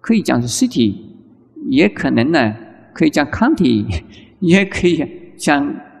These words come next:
是一个 town，都可以啊，英文来讲。也就是说，这，那个时候的“城”的意思就是说，四边有墙，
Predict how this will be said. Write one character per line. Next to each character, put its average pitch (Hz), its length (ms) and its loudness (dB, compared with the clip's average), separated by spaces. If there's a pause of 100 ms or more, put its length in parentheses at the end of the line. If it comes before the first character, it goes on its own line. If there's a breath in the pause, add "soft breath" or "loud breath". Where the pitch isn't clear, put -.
(200)
是 - 160 -2
一 - 20 2
个 185 100 0
town， 175 320 0 (600)
都 139 80 -2
可 113 220 -6
以 104 140 -4
啊， 104 220 -10
英 147 200 2
文 113 160 0
来 101 120 0
讲。 - 200 -14 (640 soft breath)
也 226 120 2
就 226 140 4
是 190 80 2
说， 165 340 0 (840)
这， 240 180 4
那 226 260 2
个 247 80 6
时 196 100 2
候 180 80 6
的 170 80 2
“城” 175 460 4
的 269 80 4
意 214 220 2
思 - 180 -4
就 117 140 2
是 110 120 -6
说， 117 240 -4 (640)
四 247 420 4
边 180 400 2
有 147 180 4
墙， 117 540 -2